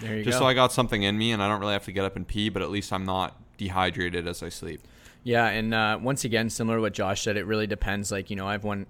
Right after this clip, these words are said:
Speaker 1: client who's just a really, she's just a hard gainer, and based on her schedule and her life, like, she has to get that extra meal, like, pretty close to bed, and it just, it is what it is. And, you know, um, for her personally, it's, that's what works best, right?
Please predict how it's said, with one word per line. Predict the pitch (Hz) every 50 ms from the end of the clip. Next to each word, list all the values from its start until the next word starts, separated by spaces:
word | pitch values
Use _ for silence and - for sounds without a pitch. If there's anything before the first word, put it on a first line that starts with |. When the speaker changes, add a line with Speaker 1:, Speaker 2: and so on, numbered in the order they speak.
| - -
Speaker 1:
client | - - 95 98 98 95 107
who's | 107 98 92
just | 101 98 - - -
a | 110 107
really, | 110 123 127 127 127 117 110 107 - - - - - -
she's | - - - 120 120
just | 151 143 143
a |
hard | 113 110 117 110 104 92
gainer, | 101 98 101 95 95 95 92
and | 87 90 101 98 98 98 98 - -
based | - 117 120 - -
on | 127 120
her | 120 110
schedule | - - - 107 104 101 110 110 107 104
and | 101 104
her | 104 98
life, | 92 92 92 92 95 - -
like, | 101 90 87 - - - - - -
she | - - 113
has | 98 - 104 101 101 101 - -
to | 107 90
get | 95 98 92 -
that | 101 98
extra | 95 98 92 - - 101
meal, | 92 92 92 92 98 104 101
like, | 95 92 90 - - - - - _ - - -
pretty | 110 - 123 110 107 110 110 110 110 107 107 107 104 - _ -
close | - - 110 107 104 113 117 - -
to | - 101
bed, | 90 98 98 107 117 120 135 -
and | - 107 104 101 101 -
it | - 101
just, | 95 117 110 - - -
it | 101 101
is | 107 110 104
what | 110 117 113
it | 110 98
is. | 101 101 104 104 101 104
And, | 98 95 92 90 - - - - - -
you | - 101
know, | 98 101 92 98 101 - -
um, | 98 98 95 95 98
for | 98 - - 107
her | 98 - 113 110
personally, | 104 - - 98 98 - - 120 131 135
it's, | 117 98 - - - -
that's | - 101 101 - -
what | 113 104 87
works | 95 95 92 - -
best, | - 101 104 95 - -
right? | 95 90 92 104 117 -